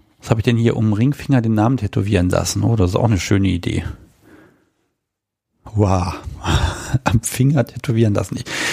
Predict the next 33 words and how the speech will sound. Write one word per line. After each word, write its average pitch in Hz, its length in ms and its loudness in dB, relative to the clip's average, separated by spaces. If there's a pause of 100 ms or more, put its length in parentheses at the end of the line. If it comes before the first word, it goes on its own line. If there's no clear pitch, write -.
ich - 60 -2
weiß 107 140 0
gar 104 100 2
nicht, - 160 -4
geht - 220 0
das? 85 180 2
Kann 123 160 0
man 131 100 0
am 101 140 -6
Finger - 320 0
tätowieren? 120 640 0
Geht 120 180 -4
dir 120 120 2
die 107 160 0
Nadel 104 320 0
nicht 139 260 -2
tiefer 143 400 0
rein, 135 180 2
als 151 200 -6
da - 120 2
irgendwie 113 160 2
die 110 120 2
Hautschichten 147 500 0
sind? 139 160 0
Ich 127 100 0
kenn 110 160 2
mich 104 140 -2
da - 160 0
leider 95 300 0
Gottes - 320 -6
gar 202 140 2
nicht 107 180 -4
aus. 117 180 -6